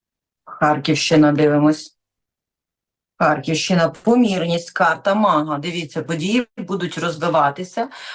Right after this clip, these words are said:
помірність, карта мага. Події будуть розвиватися на Харківщині таким якимось незвичним чином для нас, туз жезлів. Ми не лише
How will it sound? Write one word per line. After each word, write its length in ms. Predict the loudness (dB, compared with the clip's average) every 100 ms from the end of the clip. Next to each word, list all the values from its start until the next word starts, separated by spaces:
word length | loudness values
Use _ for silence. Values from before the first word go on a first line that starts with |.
| -8
помірність, 600 | -2 0 0 -2 -2 -6
карта 340 | -2 -2 0 0
мага. 360 | 0 -4 -6 -12 _ -20 -4
Події 420 | -2 0 2 2
будуть 460 | 2 0 0 -2 -2
розвиватися 760 | -4 0 2 2 2 0 2
на 180 | 2 2
Харківщині 1200 | 0 0 0 0 -4 -6 -6 -2 4 6 6 4 2 -6 -16 -6
таким 380 | 0 0 2 2
якимось 460 | 2 2 2 2 2
незвичним 1000 | 2 2 2 2 2 -2 -6 -6 -6 -8
чином 520 | -4 0 2 2 2
для 220 | 2 2
нас, 500 | 2 2 0 -4 -16
туз 380 | -6 -4 -2 -4
жезлів. 960 | 0 4 4 4 -2 -10 -12 -10 -10 -10 _ -18 -2 2
Ми 220 | 4 6
не 140 | 4
лише 420 | 2 0 2 2